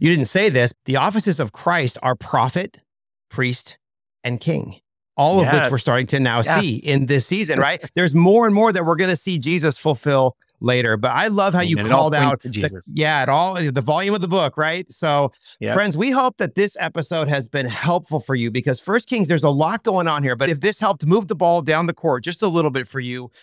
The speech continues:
Speaker 1: then we praise God for that. But we want you to get in and read this book, use the framework, use the tools that we have.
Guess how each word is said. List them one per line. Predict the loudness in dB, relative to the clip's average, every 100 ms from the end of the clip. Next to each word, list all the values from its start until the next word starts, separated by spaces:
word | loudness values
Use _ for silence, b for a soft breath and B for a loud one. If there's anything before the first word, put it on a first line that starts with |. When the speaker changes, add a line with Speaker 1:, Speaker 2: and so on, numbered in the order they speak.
| B
Speaker 1:
then | 2
we | 2 2
praise | 0 0 0
God | 0 2 0
for | -4 -4
that. | -6 -2
But | 0
we | 2 4
want | 4 2
you | 0
to | 0 0
get | 0 0
in | 0 -2
and | -2 -2 0
read | 0 0 0
this | -2 -2
book, | 0 0 -2 b b 0
use | 2 4
the | 0
framework, | 0 0 2 0 0
use | 2 2 2
the | -2
tools | 2 4 4 2
that | -2
we | -2 0
have. | 0 0 0